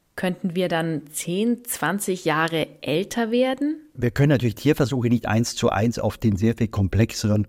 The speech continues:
Speaker 2: Organismus von Menschen übertragen.
Speaker 1: Das ist Andreas Michalsen, Professor für Naturheilkunde am Immanuel Krankenhaus Berlin. Und er sagt auch, die Komplexität des menschlichen Organismus ist nicht die einzige Hürde.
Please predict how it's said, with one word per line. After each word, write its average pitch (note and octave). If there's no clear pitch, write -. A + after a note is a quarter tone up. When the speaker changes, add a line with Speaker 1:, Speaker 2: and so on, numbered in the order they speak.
Speaker 2:
Organismus G#2+
von F#2
Menschen F#2+
übertragen. F2
Speaker 1:
Das G3+
ist A3+
Andreas F3+
Michalsen, E3
Professor G#3+
für G3
Naturheilkunde F3+
am E3+
Immanuel E3+
Krankenhaus D3
Berlin. C#3+
Und -
er F#3
sagt F3+
auch, F3+
die G3+
Komplexität G3+
des F3
menschlichen D#3+
Organismus F#3
ist -
nicht G3+
die -
einzige D#3+
Hürde. -